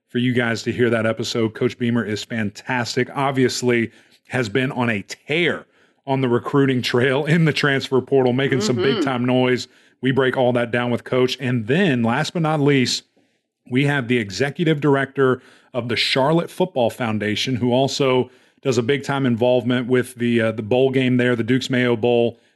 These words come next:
Speaker 1: Danny Morrison is gonna come on. He's gonna preview a little bit of the bowl, why it's so important to Charlotte, and, uh, it, it's loaded up, guys. So all that, and of course, analysis of the Duke's Mayo Bowl. We'll be breaking it down more than, uh,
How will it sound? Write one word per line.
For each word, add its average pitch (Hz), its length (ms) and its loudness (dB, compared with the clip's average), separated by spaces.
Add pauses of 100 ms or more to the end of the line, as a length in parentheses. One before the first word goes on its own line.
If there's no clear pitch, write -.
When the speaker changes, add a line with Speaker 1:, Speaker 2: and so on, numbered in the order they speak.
(160)
Speaker 1:
Danny 156 300 2
Morrison 131 680 2
is 110 160 -4
gonna 117 160 0
come 123 220 -2
on. 107 180 0
He's 117 140 -2
gonna 120 180 0
preview 127 380 2
a - 20 4
little 170 200 4
bit 180 100 4
of 175 80 2
the 156 80 2
bowl, 139 420 2 (200)
why 139 240 0
it's - 100 -8
so 139 180 0
important 135 360 0
to 120 40 0
Charlotte, 123 520 0 (340)
and, 120 260 0
uh, 117 300 0 (240)
it, 139 180 0
it's 139 220 0
loaded 131 280 4
up, 117 200 -2
guys. 110 240 0
So 143 140 0
all 160 280 2
that, 151 280 -2
and 151 160 -2
of 131 100 -4
course, 143 260 2
analysis 127 640 0
of 139 240 -4
the 135 80 2
Duke's 127 300 0
Mayo 123 240 2
Bowl. 117 420 0 (540)
We'll 185 140 4
be 254 100 6
breaking 202 260 2
it 160 60 0
down 147 400 0
more 147 200 2
than, 143 240 2
uh, 131 360 -2